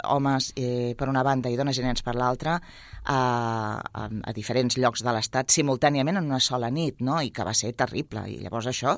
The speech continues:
no surt als llibres d'història. En general, està molt bé que nosaltres recordem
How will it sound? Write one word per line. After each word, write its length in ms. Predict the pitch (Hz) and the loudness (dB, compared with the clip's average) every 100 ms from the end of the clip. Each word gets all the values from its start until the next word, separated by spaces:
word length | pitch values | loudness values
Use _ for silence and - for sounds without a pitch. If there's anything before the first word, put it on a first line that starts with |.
| - | 2
no 160 | 135 | 0
surt 260 | 139 175 220 | 2 0 0
als 100 | 131 | -2
llibres 220 | 120 113 107 | 0 -2 -2
d'història. 480 | 113 - 117 107 107 - - - - - | -2 2 2 2 -2 -4 -20 -20 -10 0
En 140 | 151 | 4
general, 480 | 147 123 127 147 113 - - - - | 6 6 8 6 4 -4 -20 -12 -4
està 220 | 131 156 | 2 4
molt 160 | 165 165 | 6 4
bé 80 | 170 | 4
que 80 | 151 | 2
nosaltres 400 | 143 143 151 143 | 0 0 2 0
recordem 340 | 139 127 135 | 0 -2 0